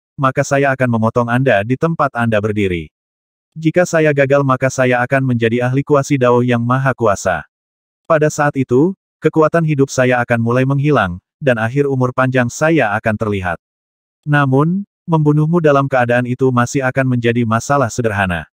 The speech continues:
Kamu harus berpikir panjang dan keras tentang apakah kamu ingin terus bertarung, atau mundur." Hati Guru Heaven Cloud dipenuhi dengan penyesalan. Dia tahu bahwa Meng Hao luar biasa dan mengejutkan,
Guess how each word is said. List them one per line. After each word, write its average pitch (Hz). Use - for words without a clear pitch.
Kamu 160
harus 151
berpikir 143
panjang 131
dan 127
keras 120
tentang 123
apakah 117
kamu 131
ingin 135
terus 147
bertarung, 135
atau 143
mundur." 95
Hati 160
Guru 156
Heaven 147
Cloud 135
dipenuhi 123
dengan 131
penyesalan. 95
Dia 165
tahu 156
bahwa 139
Meng 143
Hao 131
luar 135
biasa 123
dan 127
mengejutkan, 135